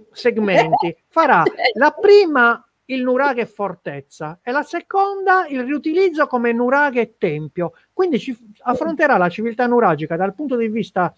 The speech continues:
Speaker 1: eh, militarizzato e di residenza del capo, e dal punto di vista poi della riutilizzazione come tempio. E quindi io non vedo l'ora di ascoltarlo.
Speaker 2: Oggi non ci, oggi era in una riunione, io l'ho sentito, Giovanni,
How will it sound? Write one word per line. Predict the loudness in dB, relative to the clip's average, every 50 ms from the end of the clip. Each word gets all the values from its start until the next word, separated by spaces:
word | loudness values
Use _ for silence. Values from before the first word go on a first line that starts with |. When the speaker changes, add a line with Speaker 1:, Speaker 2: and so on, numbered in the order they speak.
| _ _ _ _ _ _
Speaker 1:
eh, | -6 -6 -4 -2
militarizzato | -2 -2 -2 -2 -4 -4 -2 -2 -2 -2 -2 0 2 4 4 4 2 2 0
e | 0 0
di | 0 0
residenza | 0 0 -2 -2 -2 -2 -2 -2 -2 -2 -4 -4
del | -2 -4 -4 -2
capo, | 0 2 2 2 0 0 0 0 0 -2 _ _ _ _ _
e | _ 0 2
dal | 2 2 2 0
punto | -2 -4 -2 0
di | 0 0
vista | 0 0 0 0 -2 -2 0 0 0 0
poi | 2 4 4 4
della | 4 4 2 2 2 2
riutilizzazione | 2 0 -2 -4 -4 -2 -4 -4 -2 -2 -4 -4 -4 -4 -2 -2 -2 -2 -4 -6
come | -4 -4 -4 -2 -4 -6 -6 -8 _ _ _ _ _
tempio. | -2 -2 0 -2 -4 -6 -8 -6 -4 -4 -4 -4 -6 -10 _ _ _ _ -12
E | _ -10 -2
quindi | 0 2 2 4 4 4 6 4 4 2 -2 -10 _ _ _
io | _ -4 -4 -2
non | -2 -2
vedo | -2 0 0 2
l'ora | 2 2 0 0
di | 0 -2
ascoltarlo. | -4 -6 -6 -6 -6 -6 -6 -6 -6 -6 -6 -6 -6 -6 -6 -6 0 4
Speaker 2:
Oggi | 6 6 8 8 6 6
non | 6 4 4 4
ci, | 6 6 6 8
oggi | 8 6 6 6 6 6
era | 8 6 6
in | 6 4 4
una | 4 4 2
riunione, | 2 2 2 2 2 2 2 2 2 2 2 0 0
io | 0 0 0 0
l'ho | -2
sentito, | -2 -2 -2 -2 -2 -4 -4 -6 -6 -6 -6 -6 -6
Giovanni, | -4 -4 -4 -2 -2 -2 -4 -4 -6 -6 -6